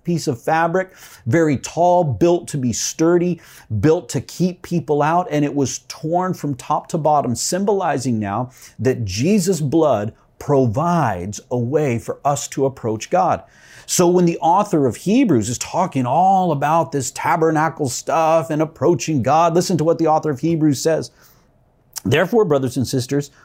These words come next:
since we have confidence to enter the most holy place by the blood of Jesus, by a new and living way he opened for us through the curtain, that is his body,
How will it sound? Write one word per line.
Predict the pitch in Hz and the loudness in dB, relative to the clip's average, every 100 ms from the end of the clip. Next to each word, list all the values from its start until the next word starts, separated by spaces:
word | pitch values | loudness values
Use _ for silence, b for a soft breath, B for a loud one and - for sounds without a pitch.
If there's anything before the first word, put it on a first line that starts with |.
| b b | b b
since | - 170 143 | -2 0 2
we | 131 202 240 | 2 2 4
have | 175 127 | 2 0
confidence | - - - 220 330 226 127 87 92 147 - - - - b b b b | -6 -10 -2 0 2 0 0 -2 -4 -4 -6 -8 -10 -18 b b b b
to | - 170 | -6 -4
enter | 160 196 180 196 | 0 0 4 2
the | 160 | 2
most | 131 151 165 208 196 - | 2 0 2 2 0 -6
holy | - 175 170 165 | -6 0 2 2
place | - 143 131 101 | -2 -4 -4 -4
by | 123 123 | -4 -4
the | |
blood | 107 - 135 | -4 -4 0
of | 151 127 | 0 -2
Jesus, | 120 117 95 90 - | -2 -2 -4 -10 -4
by | 135 135 | 0 2
a | 120 | 2
new | 117 135 170 226 | 2 4 4 4
and | 180 170 | 2 4
living | 151 143 139 127 | 2 2 2 2
way | 143 147 | 2 2
he | 117 131 | 0 -4
opened | 131 127 123 110 | -2 -2 -2 -6
for | - - 165 190 | -6 -2 -2 0
us | 98 107 - - b b | -2 -4 -8 -18 b b
through | - - 131 160 | -10 0 4 4
the | 185 | 4
curtain, | 302 - - 214 120 156 175 | 0 -4 0 0 0 -2 0
that | 143 143 | 2 2
is | 147 | 0
his | 190 180 | -2 -2
body, | 170 165 131 131 147 | 0 2 0 -2 -10